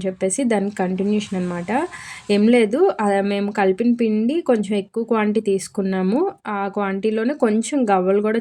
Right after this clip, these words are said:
చేసామన్నమాట. టూ కేజీస్ గోధుమ పిండి and ముప్పావు కేజీ సూజీ రవ్వ తీసుకున్నాము. And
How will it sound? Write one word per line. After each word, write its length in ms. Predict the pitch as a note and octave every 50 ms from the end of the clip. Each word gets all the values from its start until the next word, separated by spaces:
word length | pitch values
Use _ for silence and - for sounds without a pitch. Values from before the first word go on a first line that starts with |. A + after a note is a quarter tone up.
| A#3
చేసామన్నమాట. 680 | A3 G3 F#3+ - G3 F#3 F#3 F3+ F3+ F3+ F#3 F#3+ F#3+ C4
టూ 300 | C4+ C4 C4+ - A3 A3
కేజీస్ 480 | A3 G#3+ - G#3+ G#3 G3 A3 A#3 A#3 B3+
గోధుమ 420 | A#3 G#3 G3+ G3+ G3 F#3+ G3+ G#3+
పిండి 360 | G#3+ A3+ A3 G#3+ A3 B3 D#4 D#4
and 240 | C4 A3+ G#3 G#3
ముప్పావు 380 | G#3 G3+ G3 F#3 - G#3+ G#3+ G#3+
కేజీ 300 | G#3 G#3+ G3+ G3+ G3+ A3
సూజీ 340 | A#3 - A3 G3 F#3+ G3+ G#3
రవ్వ 160 | G#3+ G#3 G#3
తీసుకున్నాము. 720 | G3 - F#3+ F#3 - - - F#3+ F#3+ F#3 F#3 G#3 C#4 E4 E4 - - - - - - - - - - - - A3
And 160 | G#3+ A3 A3+